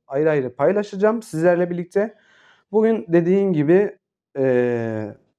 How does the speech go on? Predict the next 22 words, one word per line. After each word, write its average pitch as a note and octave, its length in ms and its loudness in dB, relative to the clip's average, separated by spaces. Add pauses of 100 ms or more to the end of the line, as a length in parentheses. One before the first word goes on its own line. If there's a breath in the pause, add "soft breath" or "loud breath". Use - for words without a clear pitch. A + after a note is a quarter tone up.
öğretmenliğe E3 560 0
ilk E3 160 -4
adım F3 200 -2
ve E3+ 140 0
sınıfa C#3+ 480 -2
nasıl D#3 260 -2
girilir C3 480 -4
bu C3+ 180 -2
konuda, C3+ 600 0 (600)
eee, A2 540 -2
size D#3+ 580 -2 (240)
rehber D3 280 0
olan B2+ 280 2
bir C3 120 -6
video C3+ 260 -6
çekmeye D#3 440 -4
çalışacağız. C#3 680 -2 (420)
İyi D3+ 160 2
seyirler. A2+ 680 -4
Evet B3+ 200 0
arkadaşlar, C#3+ 800 0
eee, C3 320 4